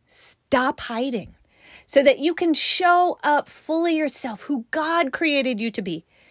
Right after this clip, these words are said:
And then you can fulfill your God-given purpose. Now, if you have ever experienced negative emotions that threaten to ruin your day, your night,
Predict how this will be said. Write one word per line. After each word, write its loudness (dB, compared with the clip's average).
And 6
then 6
you 2
can -2
fulfill 0
your -6
God-given -6
purpose. -16
Now, 6
if 2
you 8
have -12
ever 2
experienced -2
negative -4
emotions -6
that 0
threaten -2
to -8
ruin -2
your -6
day, 2
your 0
night, 4